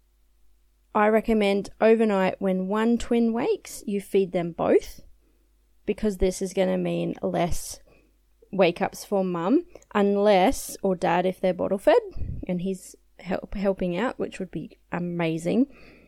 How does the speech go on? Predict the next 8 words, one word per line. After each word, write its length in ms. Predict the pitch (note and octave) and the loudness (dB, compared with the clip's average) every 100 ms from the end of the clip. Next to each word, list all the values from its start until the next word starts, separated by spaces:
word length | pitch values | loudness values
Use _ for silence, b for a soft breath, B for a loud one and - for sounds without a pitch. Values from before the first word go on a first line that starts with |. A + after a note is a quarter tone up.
| b b _ _ _ _ - - | b b _ _ _ _ -16 -4
Um, 380 | G#3 G3+ G3+ G3+ - | 0 2 0 -2 -6
so 200 | - A3 | 0 2
yeah, 320 | G#3 G#3 - - | 4 4 4 2
unless, 840 | G#3+ A3 A#3+ B3+ - - - - _ - | 4 6 6 6 2 -6 -10 -14 _ 4
I, 160 | A#3 - | 4 6
I 80 | A#3 | 4
would 240 | B3+ A#3+ | 2 2
recommend 640 | A3 G#3 G3+ G3 F#3+ F#3 | 0 0 -2 0 0 -2